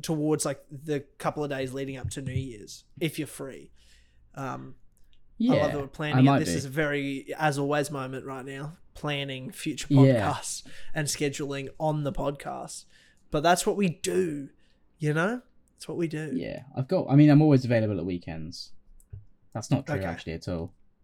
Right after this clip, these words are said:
Speaker 1: No. Well, you weren't this
Speaker 2: That's
Speaker 1: weekend,
Speaker 2: a
Speaker 1: were you? You
Speaker 2: complete fucking
Speaker 1: fucking
Speaker 2: lie. That's a
Speaker 1: liar. You're a
Speaker 2: total lie.
Speaker 1: liar. But
Speaker 2: Um,
Speaker 1: I guess I'd be free to do it at different times where you're, um, where it's the morning or it's night for you.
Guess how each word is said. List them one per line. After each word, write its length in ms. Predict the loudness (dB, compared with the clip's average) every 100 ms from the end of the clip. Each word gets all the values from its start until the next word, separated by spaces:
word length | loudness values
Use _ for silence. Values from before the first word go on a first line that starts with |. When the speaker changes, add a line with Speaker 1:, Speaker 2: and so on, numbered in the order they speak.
| -20 -20 -20 -18
Speaker 1:
No. 260 | -14 -14 -18 _
Well, 100 | -10 -6
you 80 | -4
weren't 140 | -4
this 120 | -6
Speaker 2:
That's 180 | -6 -8
Speaker 1:
weekend, 180 | -8 -6
Speaker 2:
a 40 | -4
Speaker 1:
were 80 | -2
you? 120 | -2
You 60 | -2
Speaker 2:
complete 160 | -2 -2
fucking 400 | -2 -2 -2 -2
Speaker 1:
fucking 180 | -2 -4
Speaker 2:
lie. 180 | -4
That's 120 | -6 -8
a 20 |
Speaker 1:
liar. 100 | -10 -14 -8 0
You're 80 |
a 40 | 2
Speaker 2:
total 100 | 2
lie. 240 | 2 2 2
Speaker 1:
liar. 140 | -2 -10 -20 -16 -16 -16 -20 -16 0
But 140 | 2
Speaker 2:
Um, 840 | 2 0 -2 -2 -4 -2 -4 -6 -8 -14 -18 _ _ 4
Speaker 1:
I 100 | 8
guess 220 | 8 8
I'd 180 | 8 8
be 100 | 6
free 260 | 4 4
to 140 | 4 0
do 320 | 0 2 4
it 80 | 2
at 120 | 0
different 300 | -4 -6 -6
times 440 | -4 -4 -4 -6 -4
where 200 | -2 -4
you're, 600 | -4 -2 0 0 0 -4 -10 -14 -20 _ _
um, 500 | -2 -2 -2 -6 -12 -14 -16 -18 -20 -12
where 140 | -6 -4
it's 140 | -4
the 120 | -4 -2
morning 360 | 0 0 -2
or 220 | -2 -2 -4
it's 140 | -6
night 280 | -6 -6 -4
for 100 | -2
you. 260 | 0 -2